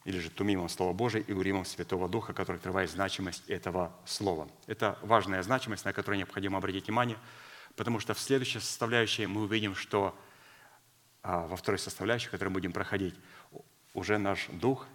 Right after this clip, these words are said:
или же Илья, будет питаться не сам, а будет питаться вместе с нашей душою, которая к этому времени уже будет иметь статус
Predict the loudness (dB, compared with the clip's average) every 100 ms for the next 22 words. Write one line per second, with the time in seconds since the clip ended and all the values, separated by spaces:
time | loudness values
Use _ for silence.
0 | -8 -6 -4 -2 -2 2 2 2 0 -2
1 | 0 -4 -2 -2 -2 -6 -6 0 2 2
2 | -2 -2 0 -2 -2 -6 -2 0 0 -4
3 | -4 -4 -4 -6 -6 -10 -18 -4 -4 -2
4 | -4 -4 -4 -4 -4 -6 -14 -20 -8 -6
5 | -4 -4 -4 -4 -2 -2 -2 -4 -4 0
6 | 0 2 -4 -6 -2 -2 -2 -8